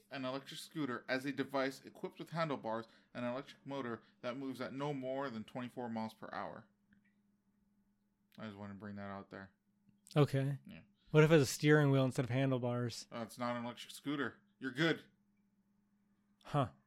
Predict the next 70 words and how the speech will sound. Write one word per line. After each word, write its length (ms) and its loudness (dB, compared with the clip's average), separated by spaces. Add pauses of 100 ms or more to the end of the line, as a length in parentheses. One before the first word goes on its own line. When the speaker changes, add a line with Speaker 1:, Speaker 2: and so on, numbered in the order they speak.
(680)
Speaker 2:
So 140 2
what 80 10
are 40 8
they 40 6
talking 240 6
about? 140 6
Like 140 6
those 180 6
electric, 420 4
like, 260 2
razors? 680 2 (540)
Speaker 1:
Like 160 -10
the, 120 -8 (120)
like 140 -12
what 140 -10
this 140 -10
bitch 260 -14
is 100 -18
wearing. 260 -12 (500)
Or 120 -6 (140)
not 140 -6
Speaker 2:
Yeah, 100 6
Speaker 1:
wearing. 100 10
Speaker 2:
that's 100 6
what 80 12
I 80 12
imagine. 360 12
It's 80 8
Speaker 1:
Yeah. 60 12
Speaker 2:
like 60 12
the 120 12
one, 240 12
like, 160 10
little 160 10
rascals. 760 6 (240)
Speaker 1:
Yeah, 120 4
like 60 6
Speaker 2:
Like, 80 6
with 80 10
Speaker 1:
what 60 6
Speaker 2:
the 60 6
Speaker 1:
you 80 6
Speaker 2:
carts. 140 12
Speaker 1:
imagine 340 4 (100)
fat 240 6
people 400 0
Speaker 2:
Yeah. 140 12
Speaker 1:
driving 200 6
at 80 2
Walmart. 360 4
Speaker 2:
Yeah, 140 12
exactly. 400 12
Speaker 1:
Yeah. 120 0
Speaker 2:
That's 160 8
what 80 12
I 60 12
imagined, 600 10
right? 220 6
I, 140 8 (200)
I 40 12
also 300 12
agree. 240 10
I 40 10
don't 140 8
think 140 6
that 120 8
would 120 6
last 320 6
very 200 8
long 420 4